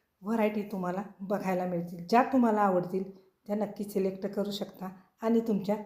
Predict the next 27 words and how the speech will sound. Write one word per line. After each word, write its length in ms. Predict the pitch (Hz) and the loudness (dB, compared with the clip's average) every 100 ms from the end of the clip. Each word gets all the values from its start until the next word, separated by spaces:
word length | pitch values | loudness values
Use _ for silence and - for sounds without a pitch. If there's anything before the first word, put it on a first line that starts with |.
| - 196 | -6 0
रिजनेबल 580 | 220 208 247 240 226 | 2 6 6 8 6
रेटमध्ये 560 | 220 196 208 196 185 202 | 6 4 2 -2 0 0
देखील 440 | 196 190 196 196 | 0 -2 -6 -6
तुम्ही 360 | 196 185 208 - - - | -4 -4 -4 -8 -16 -4
मागवू 460 | 202 202 180 190 196 | 2 4 4 4 2
शकता. 420 | 196 185 - 202 - _ _ 220 | 2 -4 -4 -8 -8 _ _ 2
मागवण्यासाठी 680 | 220 214 247 254 247 240 | 4 6 6 4 0 -2
कुठं 260 | 214 214 208 | -4 -4 -2
लांब 240 | 202 190 | 0 0
जायची 280 | 185 175 - | 0 -2 -4
काही 160 | - 175 | -4 -4
गरज 300 | 180 180 180 | -2 -4 -2
नाही. 160 | 175 180 - _ - | -4 -6 -14 _ -8
माझ्या 340 | 196 190 214 226 - _ _ _ | -6 0 0 0 -4 _ _ _
डिस्क्रिप्शन 580 | 196 180 - 240 240 220 | -6 -4 -2 -2 0 2
बॉक्समधल्या 580 | 202 180 - 190 180 185 | 2 -2 -4 -4 0 0
लिंकवरती 580 | 190 214 220 190 - 196 | 0 0 0 -2 -2 -8
फक्त 280 | 214 - 254 - | -8 -4 -4 2
टॅप 260 | 220 220 - | 4 4 0
करायचं 420 | 196 185 190 202 214 - _ 190 | 0 0 0 -6 -6 -12 _ -6
आणि 160 | 196 208 | -4 -2
हव्या 300 | 202 190 214 | -2 0 0
त्या 200 | 214 214 | -2 -4
प्रकारच्या, 540 | 214 180 185 175 208 214 - _ - | -4 -8 -8 -6 -8 -10 -14 _ -6
हव्या 180 | 190 202 | -2 0
त्या 200 | 214 220 | 0 -2
डिझाईनच्या, 560 | 180 180 170 180 185 | 0 0 2 0 -2